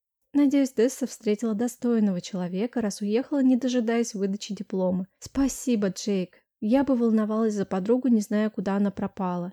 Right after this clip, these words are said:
И за помощь с вещами отдельная благодарность. Быть может, и я помогу хоть в чём-то». «Возможно». Слуга игриво стрельнул глазками. «Прекрасная роза украсит присутствием сегодняшний вечер?»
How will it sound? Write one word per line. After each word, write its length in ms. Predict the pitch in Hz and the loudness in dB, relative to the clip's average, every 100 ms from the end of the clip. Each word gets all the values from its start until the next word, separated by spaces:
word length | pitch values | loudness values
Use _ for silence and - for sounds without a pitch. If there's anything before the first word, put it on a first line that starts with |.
| _ | _
И 80 | 226 | 0
за 140 | 226 226 | 2 4
помощь 300 | 269 262 - | 6 4 2
с 120 | - | -6
вещами 540 | 254 - 226 214 202 | -8 -4 0 0 0
отдельная 500 | 185 190 233 269 254 | -2 2 4 6 4
благодарность. 960 | 233 220 208 202 185 175 180 - - _ _ _ - | 2 -2 -4 -2 -4 -4 -6 -8 -18 _ _ _ 0
Быть 240 | 233 226 | 0 4
может, 380 | 233 254 262 240 | 4 4 0 0
и 40 | |
я 180 | 220 247 | 0 0
помогу 380 | 320 302 277 269 | 0 0 0 0
хоть 180 | 208 - | -2 -4
в 80 | |
чём-то». 520 | - 208 190 180 175 - _ _ _ _ _ - | -6 -2 -2 -4 -10 -12 _ _ _ _ _ -2
«Возможно». 840 | 254 359 330 285 233 233 277 294 - _ _ _ _ - | 0 0 2 4 4 4 2 2 -4 _ _ _ _ -14
Слуга 500 | - 196 180 202 269 | -4 -2 0 0 0
игриво 260 | 262 240 | 0 -2
стрельнул 500 | 240 - 202 214 220 | -2 -4 -2 0 -2
глазками. 640 | 214 196 196 - 196 185 - _ _ _ _ _ | -2 -4 -4 -6 -8 -8 -10 _ _ _ _ _
«Прекрасная 640 | 214 202 202 214 214 214 | -2 0 2 2 2 2
роза 280 | 208 208 208 | 2 2 0
украсит 480 | 202 208 202 208 - | 0 0 -2 -4 -8
присутствием 560 | 214 196 214 196 214 202 | -6 -4 -4 -4 -2 -2
сегодняшний 640 | - 208 202 202 - 196 | 0 0 0 0 -2 -2
вечер?» 380 | 196 247 - | -2 -2 -4